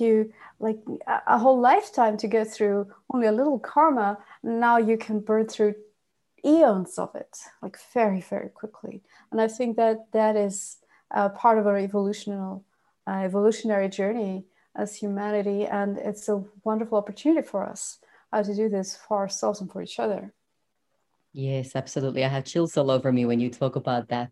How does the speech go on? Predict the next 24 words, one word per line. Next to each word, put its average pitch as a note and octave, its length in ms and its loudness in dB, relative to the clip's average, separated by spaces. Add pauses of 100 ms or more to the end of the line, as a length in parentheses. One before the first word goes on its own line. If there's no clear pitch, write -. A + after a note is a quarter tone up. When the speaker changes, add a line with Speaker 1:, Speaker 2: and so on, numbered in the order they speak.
Speaker 2:
And B2 300 -4 (420)
I C#3+ 80 0
have C#3 220 0
also C#3 300 -2
seen B2 380 -2
that. A#2 280 -4
And, A#2+ 440 -4
um, A#2+ 420 -2 (640)
yeah, D#3+ 400 2
with C#3 280 0
the D3 120 0
ascension D#3+ 480 -2
process D#3 460 -4
that C#3 120 -4
our C3+ 100 -4
planet D#3 400 -4
is C#3+ 100 -10
going E3+ 380 -2
through, A#2+ 320 -4
I - 40 0
mean, B2+ 140 -2
I B2+ 80 -2
think C#3+ 460 -6
the C#3 300 -4